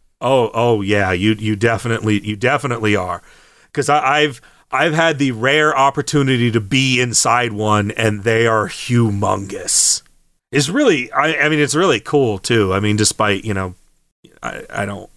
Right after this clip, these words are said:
necessarily agree with coal and, and oil these days, but whatever. It, it was really cool to see the inside of those plants. It's just like, just seeing, like, what humans are capable of is just kind of,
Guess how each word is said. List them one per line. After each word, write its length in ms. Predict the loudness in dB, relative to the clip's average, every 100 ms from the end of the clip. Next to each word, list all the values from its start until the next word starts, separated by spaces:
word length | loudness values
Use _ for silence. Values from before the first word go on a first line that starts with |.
| -8
necessarily 760 | -4 -2 -2 0 0 -2 -4
agree 260 | -4 -2 -2
with 200 | -4 -6
coal 360 | 0 2 2
and, 160 | -2 -8 _ _
and 140 | -12 -4
oil 260 | 0 0
these 220 | 2 -2 0
days, 300 | 0 0 -2
but 160 | -6
whatever. 480 | -4 -2 -2 -4 -8 -12 _ _ _ _ _ 0
It, 140 | 2 2 0
it 180 | 0
was 280 | 2 2 0
really 580 | -6 -6 0 2 2 -2
cool 380 | 0 2 2 0
to 80 | 0
see 240 | 2 2
the 180 | 2 2
inside 380 | 0 0 0 0
of 60 |
those 180 | 0 -2
plants. 420 | -2 0 0 0
It's 120 | -2 0
just 200 | 0 0
like, 280 | -2 -2 _ _ _ _ _ -4
just 260 | -2 0
seeing, 280 | 0 0 2
like, 220 | 0 -2
what 260 | 0 0 -2
humans 580 | -8 -2 2 2 2 0
are 100 | -2
capable 640 | -2 0 0 0 0 2
of 260 | 2 2 0
is 140 | 0
just 180 | -2 -2
kind 200 | -2 -2
of, 200 | -4